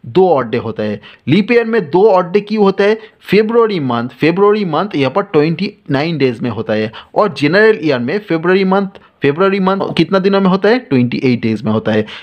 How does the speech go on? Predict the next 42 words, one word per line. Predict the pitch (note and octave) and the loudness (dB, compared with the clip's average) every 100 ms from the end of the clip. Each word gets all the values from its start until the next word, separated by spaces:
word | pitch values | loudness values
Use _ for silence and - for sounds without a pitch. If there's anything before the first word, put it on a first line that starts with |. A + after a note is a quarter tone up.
| - | 0
इस | A3 F#3+ | 0 2
यहाँ | D#3 F#3+ A3 | 2 2 0
पर | G3+ | -2
देखिए, | A3 A3 A#3 - | -2 -2 -2 0
एक | G3+ F3 | 0 0
दिन | G#3+ G3+ | -2 2
है, | A3+ - _ | 0 -2 _
एक | D3+ D#3 | -2 0
दिन | G#3 F#3 | 0 0
एक्स्ट्रा | F#3 - A3 | -2 0 0
है | G#3 B3+ - - | 0 -2 -4 -4
और | D#3+ G3+ A#2 - C#3+ | 0 0 -2 -2 0
जनरल | B2+ E3 G3 | 2 2 2
ईयर | F#3+ G3 | 4 4
में | G3 B3 | 2 -4
generally | - C#3 C#3+ F3+ - | -2 0 0 -2 0
एक | F#3 - | 0 2
ऑड | C3+ A2+ | 0 -2
डे | A#2+ | -6
होता | A2 G#2+ | -6 -6
है, | G#2+ G#2+ - - | -6 -6 -10 -8
तो | D3+ | -2
मतलब | D#3+ F3+ G3 | -2 0 0
यहाँ | D#3 D#3 | 0 0
पर | - | -2
इसलिए | F#3 - A3+ | -6 -4 0
यहाँ | G3+ D3 - | 2 2 2
पर | G3+ B2+ | -4 0
दो | D#3+ D#3 | 2 2
ऑड | B2 | 2
डे | B2+ | -2
हो | G2+ A2 | -6 -8
गया | G#2 G#2+ | -8 -6
है, | |
ठीक | A#2+ A3+ D3 | 0 0 0
है। | - - - - | -6 -12 -20 -2
तो | A3+ - - | -2 -2 -2
टू | G#3+ | 0
थाउजेंड | G3+ A3 A#3 A3+ | 2 0 0 -2
सिक्सटीन | G#3+ F#3+ F#3 - A#3 D3 | -2 -4 -4 -2 0 2
यहाँ | C3 D3+ | 2 0
पर | G#3+ G#3+ | -2 -4